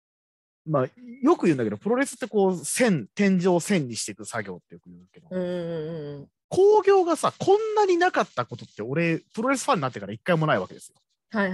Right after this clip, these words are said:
Speaker 2: いはいはい。
Speaker 1: 一ヶ月動きがないとかさ、
Speaker 2: うんうんうんうん。
Speaker 1: ないじゃん。
Speaker 2: ないね。
Speaker 1: だって毎週下手したら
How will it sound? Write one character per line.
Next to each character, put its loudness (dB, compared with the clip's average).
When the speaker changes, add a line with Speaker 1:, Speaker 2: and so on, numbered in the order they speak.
Speaker 2:
い -4
は 0
い -4
は -4
い。 0
Speaker 1:
一 -4
ヶ -2
月 0
動 2
き -2
が 0
な -8
い -12
と -20
か -20
さ、 -20
Speaker 2:
う -4
ん -4
う -4
ん -4
う -4
ん -10
う -10
ん。 -8
Speaker 1:
な 4
い 6
じ 0
ゃ -2
ん。 -14
Speaker 2:
な 2
い -2
ね。 -6
Speaker 1:
だ -2
っ 0
て 2
毎 4
週 0
下 0
手 2
し -4
た 2
ら -2